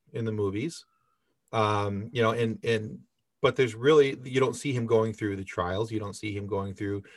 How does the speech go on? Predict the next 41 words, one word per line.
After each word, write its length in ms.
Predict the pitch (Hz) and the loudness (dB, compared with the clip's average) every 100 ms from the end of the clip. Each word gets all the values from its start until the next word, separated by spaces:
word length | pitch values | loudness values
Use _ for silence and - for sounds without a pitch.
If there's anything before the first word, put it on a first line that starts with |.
| - _ - | -20 _ -8
uh, 240 | 101 98 | -4 -4
saber 380 | 92 110 107 101 | 0 2 4 2
techniques. 640 | - 98 - 92 98 - | 0 -6 -4 -8 -8 -6
You 40 | 107 | -4
don't 140 | 107 | -4
see 240 | - 107 107 | -6 -6 -2
him 220 | 107 107 | -4 -2
going 340 | 104 101 104 | -2 -2 -6
through, 440 | 104 104 101 98 101 - - | -4 0 2 2 -4 -12 -12
you 160 | - 107 | -2 0
know, 300 | 95 101 104 _ - - | 2 0 -4 _ -14 -2
uh, 320 | 104 98 104 | 0 2 0
not 220 | 113 127 | 2 4
even 220 | 147 143 | 4 4
with, 160 | 135 135 | 4 4
you 100 | 123 | 2
know, 220 | 101 107 | 2 0
the 180 | 107 104 | 2 6
Yoda 240 | 127 160 | 8 6
type 240 | - 98 110 | 4 0 -2
of 80 | - | -2
stuff, 380 | 104 107 - | 0 0 -2
you 40 | 101 | -6
know, 140 | 98 101 | -4 -2
"Let 180 | 101 104 | -4 -4
me 120 | 107 | 0
run 260 | 110 110 | 2 2
you 100 | 113 | -2
through 200 | - 113 | -4 -4
the 80 | 107 | 0
forest 340 | 110 104 107 101 | 4 4 4 0
on 100 | 98 | -2
your 80 | |
back 300 | 95 110 123 | -2 -2 0
like 120 | 104 107 | -2 -2
a 60 | |
backpack." 600 | 104 120 - 101 95 - - - - | -2 -2 0 -2 -2 -4 -12 -20 -2
There's 200 | 120 120 | 2 4
none 180 | 127 190 | 4 4
of 80 | 123 | 6
that, 440 | 127 123 117 - | 6 8 6 2